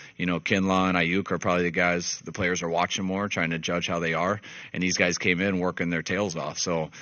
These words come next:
uh, we haven't been here that long, um, so I'm not just gonna say it's a finished product. You know, we gotta keep doing that and keep working. But,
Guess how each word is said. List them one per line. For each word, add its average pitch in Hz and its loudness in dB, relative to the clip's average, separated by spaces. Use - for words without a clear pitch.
uh, 82 0
we 92 4
haven't 98 4
been 104 4
here 101 2
that 92 6
long, 92 2
um, 82 -2
so 95 0
I'm 90 0
not 90 0
just 85 -6
gonna 92 -2
say 90 2
it's 87 0
a 82 -8
finished 85 -6
product. 87 0
You 82 -4
know, 82 -2
we 85 -2
gotta 87 0
keep 82 -6
doing 87 0
that 87 0
and 80 -2
keep 80 -6
working. 87 -4
But, 78 -4